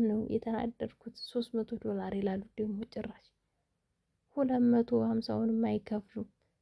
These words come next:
አጠራቅመው፣ አጠራቅመው። እስኪ እስር ቤት እንዲሁ እስር ቤት ያ-፣ ሂዱ የጠየቀ ሰው ጆርዳን የሚኖር ኢቃማ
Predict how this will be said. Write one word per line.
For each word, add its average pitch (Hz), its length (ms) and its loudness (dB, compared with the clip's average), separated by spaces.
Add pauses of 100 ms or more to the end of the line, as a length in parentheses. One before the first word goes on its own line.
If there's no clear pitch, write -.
(240)
አጠራቅመው፣ 226 580 -2
አጠራቅመው። 226 580 -4 (320)
እስኪ 262 200 -6 (160)
እስር 262 300 2
ቤት 240 240 4
እንዲሁ 233 260 2
እስር 240 260 2
ቤት 220 240 4
ያ-፣ 220 120 0 (400)
ሂዱ - 320 -12
የጠየቀ 233 580 4 (100)
ሰው 339 200 -10 (580)
ጆርዳን 233 420 4
የሚኖር 233 440 6
ኢቃማ 214 320 -4